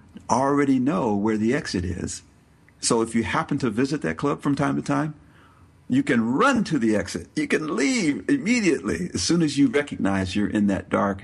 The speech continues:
dank, dingy, cold place.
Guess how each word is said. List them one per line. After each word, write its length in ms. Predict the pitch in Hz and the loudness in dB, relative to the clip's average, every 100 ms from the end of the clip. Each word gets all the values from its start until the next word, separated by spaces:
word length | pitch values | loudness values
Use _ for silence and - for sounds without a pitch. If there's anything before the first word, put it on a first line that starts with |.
| 85 | -4
dank, 320 | 104 98 90 - | -2 -2 -4 -4
dingy, 500 | 113 104 98 95 90 87 - - | -2 0 0 0 -2 -8 -18 -6
cold 480 | - 113 107 95 90 - - _ _ | 0 2 2 0 -4 -16 -20 _ _
place. 560 | - 101 85 - - | -2 -2 -2 -6 -10